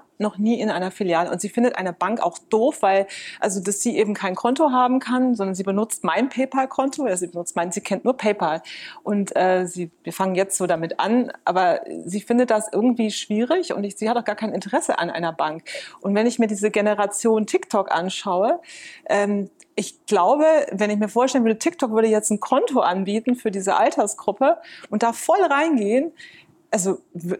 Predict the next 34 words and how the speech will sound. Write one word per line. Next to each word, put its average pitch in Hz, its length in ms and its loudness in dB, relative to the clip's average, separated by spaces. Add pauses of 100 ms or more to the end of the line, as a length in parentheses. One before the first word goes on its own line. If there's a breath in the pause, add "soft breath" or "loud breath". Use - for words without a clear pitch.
(120)
dann 175 140 -2
kann 190 180 -4
ich 196 60 0
mir 208 120 2
vorstellen, 214 400 2
dass 220 120 2
diese 233 300 0
Altersgruppe 254 640 0
in 202 320 0
zehn 226 320 2
Jahren 202 540 2
nicht 262 320 0
mehr 277 160 4
zu 262 100 0
einer 262 160 0
Bank 254 300 0
will. 190 80 0
Also - 180 -4
das - 140 -6
ist - 120 -6
jetzt 214 280 -2
mal 196 180 2
ganz, 233 460 0
ganz, 240 340 0
äh, 196 300 4 (260 loud breath)
hart 208 320 0
gesagt. 170 360 0
Vielleicht 202 180 -2
kommt 311 240 -2
es - 100 -4
nicht 196 160 -6
so 190 140 -2
hart, 190 120 0
aber 202 200 0